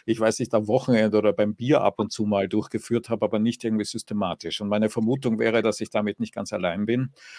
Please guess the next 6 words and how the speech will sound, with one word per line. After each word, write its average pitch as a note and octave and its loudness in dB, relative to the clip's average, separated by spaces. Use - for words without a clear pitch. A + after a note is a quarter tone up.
weswegen A2+ 4
meine G#2+ 6
Frage G#2+ 4
an G#2 2
Sie B2 -4
wäre, B2 6